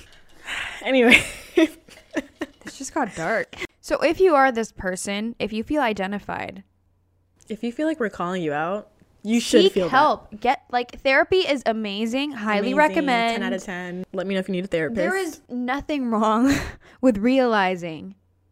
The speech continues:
Speaker 2: that you have been wrong. I feel like I just sounded like that Noah Centineo <laughs>
Speaker 1: Noah.
Speaker 2: acceptance speech. It's not what you've done,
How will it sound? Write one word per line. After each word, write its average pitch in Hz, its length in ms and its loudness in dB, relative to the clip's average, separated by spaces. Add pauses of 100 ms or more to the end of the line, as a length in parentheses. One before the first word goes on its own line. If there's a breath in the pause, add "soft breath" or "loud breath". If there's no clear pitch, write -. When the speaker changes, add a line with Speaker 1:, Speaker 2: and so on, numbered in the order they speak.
(500)
Speaker 2:
that 175 200 -10
you 185 120 -4
have 240 140 -2
been 214 180 0
wrong. 175 440 -4 (1160)
I 220 100 -4
feel 247 180 -6
like 302 160 4
I 262 160 2
just 254 200 -2
sounded 240 200 -2
like 247 140 -2
that 247 200 4
Noah 247 240 6
Centineo 269 560 0
<laughs> - 920 -2
Speaker 1:
Noah. 403 960 -2
Speaker 2:
acceptance 392 600 6
speech. 392 320 8 (300 loud breath)
It's 302 240 -2
not 359 340 6
what 370 120 0
you've 311 240 0
done, 247 400 4